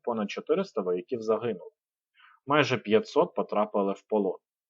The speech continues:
Двадцять першого листопада тисяча дев'ятсот двадцять першого року триста п'ятдесят, щ-, триста шістдесят один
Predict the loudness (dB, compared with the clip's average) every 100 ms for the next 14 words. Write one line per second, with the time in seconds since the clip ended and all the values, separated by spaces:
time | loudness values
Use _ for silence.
0 | _ _ _ _ _ _ _ 0 0 0
1 | 2 4 4 2 0 0 -2 0 2 2
2 | 0 -2 -6 -10 -6 -4 -2 -4 -4 -4
3 | -2 -4 -2 -2 0 0 -2 -16 _ _
4 | _ _ 2 2 0 -8 -6 -6 -6 -6
5 | -8 -8 _ _ _ -10 -6 -4 2 2
6 | 2 -4 -6 -4 -4 -4 -6 -4 -4 -4